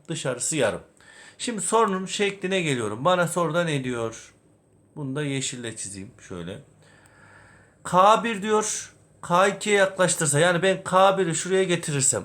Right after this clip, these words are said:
Arkadaşlar bakın ben bunu buraya getirirsem şuradaki sarı ne yaptı arkadaşlar? Bakın sarı büyüdü. Sarı büyüyünce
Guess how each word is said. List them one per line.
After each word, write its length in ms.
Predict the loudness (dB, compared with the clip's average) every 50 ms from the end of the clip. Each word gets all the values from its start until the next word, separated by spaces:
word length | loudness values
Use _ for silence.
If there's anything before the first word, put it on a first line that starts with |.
| -2 -2
Arkadaşlar 500 | -2 0 0 0 -2 0 0 0 0 0
bakın 220 | 0 -2 0 -2
ben 200 | -2 -2 -2 -2
bunu 140 | -2 -4 -2
buraya 240 | -2 0 0 0 0
getirirsem 540 | -2 -4 -6 -6 -8 -6 -4 -4 -4 -4
şuradaki 360 | -4 -8 -6 -4 -4 -4 -2 -2
sarı 340 | 0 2 0 2 2 2
ne 60 | 2 2
yaptı 300 | 2 2 0 -2 -2 -4
arkadaşlar? 500 | -2 -2 -4 -6 -6 -4 -4 -4 -2 -2
Bakın 300 | -4 -4 -4 -8 -10 -10 -14 _
sarı 440 | -18 -10 -6 -4 -2 -2 -2 -4 -6 -12 _ _ _ _ _ _ _ _
büyüdü. 320 | -12 -10 -10 -10 -12 _ -18 -20 -20 _ _ _ _ _ _ _ _ _ _ _ _ _ _ _ _ _ _ _
Sarı 460 | _ -14 -6 -2 0 0 0 -2 -2
büyüyünce 680 | -6 -4 -4 -2 -2 -2 -2 -2 -4 -4 -4 -4 -6